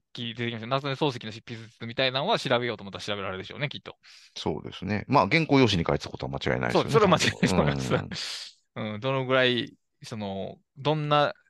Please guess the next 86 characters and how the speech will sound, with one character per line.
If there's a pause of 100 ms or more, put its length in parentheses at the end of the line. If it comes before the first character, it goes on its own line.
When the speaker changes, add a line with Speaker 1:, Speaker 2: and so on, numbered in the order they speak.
(160)
Speaker 1:
そ
の、
ア
ウ
ト
ラ
イ
ン
派
だ
っ
た
の
か
ど
う
か
と
か、
そ
の、
締
め
切
り
に
ど
れ
ぐ
ら
い
遅
れ、
遅
れ
た
の
か
と
か、
そ
う
い
う
話
か
ら、
な
ん
か、 (500)
立
ち
上
が
っ
て
く
る
も
の
は
Speaker 2:
う
ん
う
ん。 (500)
Speaker 1:
あ
る
で
し
ょ
う
け
ど。
で
も、
ま
あ、
ど
う
か
な。
や
っ
ぱ
で
も、